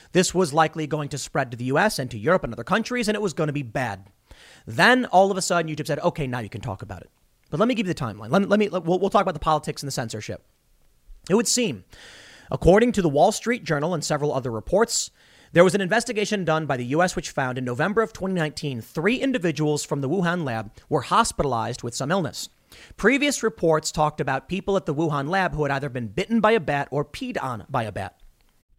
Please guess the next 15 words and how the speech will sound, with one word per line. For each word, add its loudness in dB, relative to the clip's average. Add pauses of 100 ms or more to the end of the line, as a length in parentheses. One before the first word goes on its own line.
(1040)
Did 0
you 6
know 8
Fast 2
Growing 6
Trees 2
is 0
the 2
biggest 2
online 6
nursery 2
in 2
the 0
U 2
S, 2